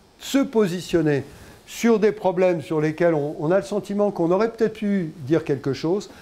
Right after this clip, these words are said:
alors ça vous pousse à dire quelque chose. Et on est dans une espèce de, de, de serpent que, qui est coincé entre le, le, le, la crainte de la surestimation, parce qu'on, on va vraiment passer pour n'importe qui,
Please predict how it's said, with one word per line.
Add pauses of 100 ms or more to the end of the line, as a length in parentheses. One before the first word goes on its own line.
(120)
alors
ça
vous
pousse
à
dire
quelque
chose. (1080)
Et
on
est
dans
une
espèce
de,
de, (380)
de
serpent (1120)
que,
qui
est
coincé
entre
le, (320)
le,
le,
la
crainte
de
la
surestimation,
parce
qu'on,
on
va
vraiment
passer
pour
n'importe
qui,